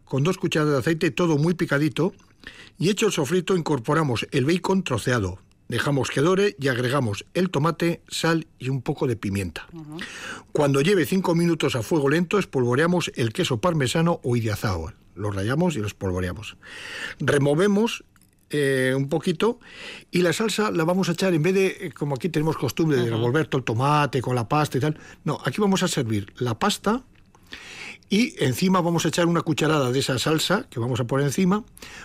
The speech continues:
Speaker 1: para que luego cada uno vaya cogiendo un poquito al gusto.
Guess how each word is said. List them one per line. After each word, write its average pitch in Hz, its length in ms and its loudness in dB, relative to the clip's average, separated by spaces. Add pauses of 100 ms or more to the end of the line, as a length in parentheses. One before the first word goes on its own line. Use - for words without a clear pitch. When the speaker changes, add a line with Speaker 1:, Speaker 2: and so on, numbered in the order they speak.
Speaker 1:
para 131 220 -2
que 131 80 0
luego 151 180 2
cada 139 220 0
uno 156 120 4
vaya 147 160 2
cogiendo 131 360 0
un 123 80 0
poquito 131 280 -2
al 151 80 2
gusto. 170 380 0